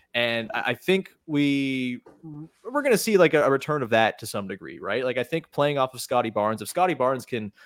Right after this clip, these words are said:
and we'll talk a lot about Scotty on today's show, of course, but if Scotty can kinda suck in defenders and just sort of make the weak side the, the playground within which Pascal Siakam can drive, attack,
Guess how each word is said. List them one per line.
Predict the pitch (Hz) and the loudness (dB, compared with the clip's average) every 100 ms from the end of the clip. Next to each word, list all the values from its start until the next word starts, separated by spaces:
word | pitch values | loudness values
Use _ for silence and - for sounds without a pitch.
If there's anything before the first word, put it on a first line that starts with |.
| _ | _
and | 113 | -6
we'll | 120 | -4
talk | 123 135 | 2 2
a | 117 | 4
lot | 120 | 4
about | 113 98 | 4 0
Scotty | - 95 95 | 0 0 -2
on | 92 | -6
today's | 92 92 | -8 -10
show, | - 127 | -4 -4
of | - | -4
course, | 98 95 - | -8 -8 -4
but | 101 | -4
if | 101 113 | -4 -6
Scotty | - 135 147 160 | 0 4 6 4
can | 143 | 0
kinda | 131 135 107 | -4 -4 -4
suck | - 139 - | -4 -4 -4
in | 131 | -4
defenders | 123 127 123 113 113 - - _ | -2 0 0 0 -2 -6 -20 _
and | 110 107 104 104 101 104 - | -4 -2 -2 -4 -8 -12 -14
just | 139 113 | -12 -8
sort | - 117 | -4 -2
of | 110 | 0
make | 123 | -2
the | 123 | 0
weak | 104 - | -2 -4
side | - 123 113 110 113 | -2 0 0 -2 -8
the, | - 107 107 _ _ _ _ - | -12 -12 -12 _ _ _ _ -20
the | 131 | 0
playground | - 214 175 175 165 | 4 6 6 6 6
within | 151 139 151 139 | 2 0 2 4
which | 139 - - | 4 2 2
Pascal | 156 147 156 | 6 6 4
Siakam | 139 143 135 135 135 123 | 0 2 2 2 -2 -4
can | 110 | -2
drive, | 110 123 127 110 | 4 6 6 4
attack, | - 123 120 | 2 4 4